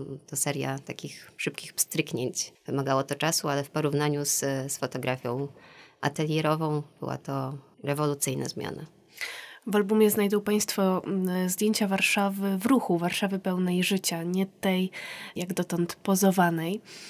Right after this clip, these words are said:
Speaker 2: Wyprodukowano ponad sto sztuk tego typu
Speaker 1: Mhm.
Speaker 2: aparatu. Kto mógł sobie na niego pozwolić? Bo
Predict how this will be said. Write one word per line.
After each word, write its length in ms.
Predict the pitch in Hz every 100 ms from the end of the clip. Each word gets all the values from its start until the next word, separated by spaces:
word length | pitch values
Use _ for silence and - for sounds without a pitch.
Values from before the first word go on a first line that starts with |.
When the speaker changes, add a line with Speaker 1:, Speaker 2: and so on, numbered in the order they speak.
| - -
Speaker 2:
Wyprodukowano 680 | 220 196 214 220 226 254 269
ponad 300 | 240 226 214
sto 220 | - 220
sztuk 420 | - - 156 -
tego 260 | - 180 180
typu 260 | - 175 175
Speaker 1:
Mhm. 140 | 160 170
Speaker 2:
aparatu. 280 | 160 - 190
Kto 160 | - 302
mógł 140 | -
sobie 300 | - 165 170
na 140 | 160
niego 280 | 156 156 165
pozwolić? 680 | - 160 165 160 143 156 -
Bo 140 | 196